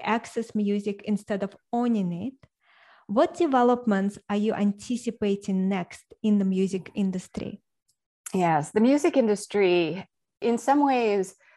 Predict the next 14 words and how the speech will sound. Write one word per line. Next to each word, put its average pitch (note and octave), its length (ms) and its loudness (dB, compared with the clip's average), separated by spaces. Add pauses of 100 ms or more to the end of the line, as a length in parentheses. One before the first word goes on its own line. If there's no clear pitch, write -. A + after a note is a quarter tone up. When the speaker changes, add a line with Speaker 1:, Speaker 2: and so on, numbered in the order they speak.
(520)
Speaker 2:
despite G#3 640 0
the G#3 80 -6
fact F#3+ 340 -2
that D3+ 300 -2
it E3 220 -2 (120)
experienced F3+ 840 0
change D#3 420 -8
first, G3 640 2
and, D#3+ 460 -4
you - 160 -10
know, D#3 400 -2
I E3+ 100 -2
think F3 320 -6 (440)
it's - 160 -20